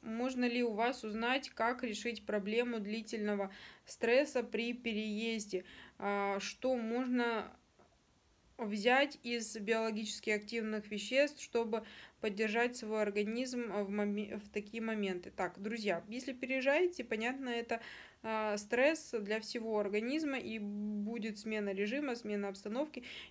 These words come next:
Я рекомендую вам, м, взять ферменты, потому что вы не знаете, к-, как будет ваш организм реагировать на, а, смену питания. Я рекомендую вам взять, а, поддержку кишечника, микрофлору. Я рекомендую вам взять также,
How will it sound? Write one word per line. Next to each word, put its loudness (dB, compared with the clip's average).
Я 4
рекомендую 2
вам, 2
м, -4
взять 4
ферменты, 2
потому -4
что -6
вы -2
не -4
знаете, -2
к-, -8
как 2
будет -2
ваш 0
организм 0
реагировать 0
на, -2
а, 0
смену 0
питания. 0
Я 2
рекомендую -2
вам -2
взять, 0
а, 0
поддержку 0
кишечника, 0
микрофлору. 0
Я 2
рекомендую -2
вам 2
взять 0
также, 0